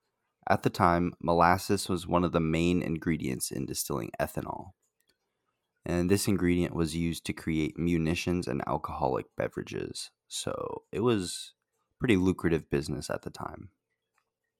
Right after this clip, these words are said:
On January fourteenth, a ship carrying molasses stopped at the Purity Distilling Company and delivered a load of molasses. This was stored in a metal tank around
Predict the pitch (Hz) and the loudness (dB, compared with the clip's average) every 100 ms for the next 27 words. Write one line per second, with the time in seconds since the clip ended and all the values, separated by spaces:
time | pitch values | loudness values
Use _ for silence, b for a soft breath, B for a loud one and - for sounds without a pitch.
0 | _ _ _ _ _ _ _ - b b | _ _ _ _ _ _ _ -20 b b
1 | b b b 87 92 95 92 120 143 135 | b b b -4 0 2 2 4 2 2
2 | - 101 - - 85 73 - - 87 - | 4 4 4 -2 -2 -2 -6 -4 -2 0
3 | 82 - - 90 98 107 92 82 85 - | -2 0 4 4 4 4 6 8 6 2
4 | - - - - 65 - - - - - | -6 -4 -2 4 4 4 0 -4 -8 -6
5 | 82 87 87 98 92 - 87 82 85 - | 2 2 2 0 -2 -2 0 2 2 0
6 | - 67 62 71 - 80 73 78 80 - | -2 -2 0 -2 -2 -2 0 2 0 0
7 | - 69 64 60 62 - - 60 69 95 | -4 -2 0 0 0 -4 -6 -6 -2 -2
8 | 117 - - - _ _ _ _ _ _ | -4 -12 -16 -20 _ _ _ _ _ _
9 | _ _ _ _ _ _ _ _ 107 - | _ _ _ _ _ _ _ _ -2 -2
10 | 139 - - 101 98 90 82 78 82 110 | -2 -2 4 6 6 4 2 2 2 0
11 | - 78 69 - 85 69 65 | 0 -2 -2 -2 -2 0 -2